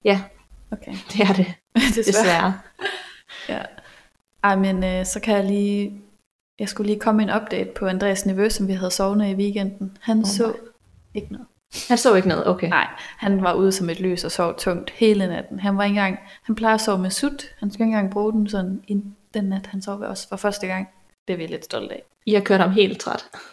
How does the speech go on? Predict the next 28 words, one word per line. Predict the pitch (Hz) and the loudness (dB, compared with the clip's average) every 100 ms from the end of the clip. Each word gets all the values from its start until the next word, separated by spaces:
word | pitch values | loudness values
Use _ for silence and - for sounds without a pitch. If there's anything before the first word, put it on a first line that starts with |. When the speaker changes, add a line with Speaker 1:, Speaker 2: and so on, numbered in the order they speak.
| - | 2
Speaker 2:
Helt, | 214 190 - 185 | 6 6 4 -2
helt | 175 151 - | -4 -4 -6
træt. | - - - - | -6 -6 -20 -20
Så, | - 180 | -12 -8
øh, | 180 185 180 | -6 -4 -4
der | 185 | -4
var | 180 175 | -6 -8
ikke | 175 | -8
noget, | 180 170 | -10 -10
heldigvis. | 180 185 185 175 - - _ - - 214 185 - - _ _ - | -10 -10 -12 -12 -18 -20 _ -18 -10 -8 -8 -12 -20 _ _ -4
Speaker 1:
Ej, | 202 - | -4 6
det | 208 | 6
var | 196 | 8
nogle | 190 | 4
spændende | 190 220 240 262 | 4 2 2 0
historier. | 262 277 240 202 - _ _ _ - | -2 0 0 -2 -6 _ _ _ -4
Øhm, | 208 196 185 185 185 190 _ _ _ _ - | 0 2 0 0 -2 -4 _ _ _ _ -14
Speaker 2:
Ja. | 190 | -4
Speaker 1:
nogle | 202 220 | 2 2
gange | 226 | 2
så | |
har | 240 247 | 2 0
man | 208 | 2
sådan | 220 208 | 4 4
en | 240 208 | 6 4
idé | |
om, | 190 | 4
at | 190 - | -2 -6